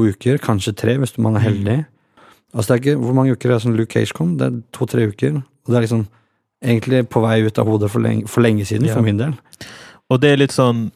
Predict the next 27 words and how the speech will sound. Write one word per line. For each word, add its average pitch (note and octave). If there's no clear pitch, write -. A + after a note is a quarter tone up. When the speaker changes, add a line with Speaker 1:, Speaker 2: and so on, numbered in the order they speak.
Speaker 2:
hvor C#3+
mange B2
Netflix-konkurrenter A2
er G#2
det G2+
som G2+
kan G2+
liksom A2
gi A#2
oss G#2
en A2
ny G#2+
snakkis -
hver G2+
måned, G2+
hvis A#2+
du A#2
skal A2
gjøre G#2+
det B2
på B2
den G#2+
måten G2+
Netflix -
gjør A2
det G#2+
på? A#2